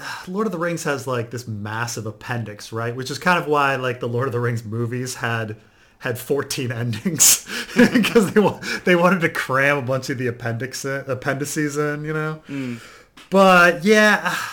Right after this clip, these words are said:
Speaker 1: <sighs> I don't know. I, I guess, <sighs> oof.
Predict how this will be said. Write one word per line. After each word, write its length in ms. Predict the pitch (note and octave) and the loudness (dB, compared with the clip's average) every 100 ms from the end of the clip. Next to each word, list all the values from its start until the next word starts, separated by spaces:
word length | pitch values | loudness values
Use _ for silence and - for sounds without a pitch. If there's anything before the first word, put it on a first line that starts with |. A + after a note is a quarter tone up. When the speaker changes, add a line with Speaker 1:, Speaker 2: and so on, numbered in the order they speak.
| - _ | -14 _
Speaker 1:
<sighs> 380 | _ _ _ - | _ _ _ -4
I 140 | F#3+ | 0
don't 140 | F#3+ D#3 | 2 2
know. 440 | D#3 D3 C#3+ B2 - _ | 2 2 0 -6 -14 _
I, 240 | F3 F3+ F3+ - - - - _ _ _ _ _ _ _ | -2 -2 -2 -12 -12 -20 -20 _ _ _ _ _ _ _
I 80 | F3 | -10
guess, 520 | F3+ A3 A#3 - - | 2 4 4 0 -10
<sighs> 80 | - - - - - - _ _ _ _ _ _ _ _ _ _ _ _ _ _ _ - - | -14 -6 -6 -6 -16 -20 _ _ _ _ _ _ _ _ _ _ _ _ _ _ _ -16 -2
oof. 760 | F#3+ F#3+ E3 - - - - | 4 4 2 -2 -10 -14 -18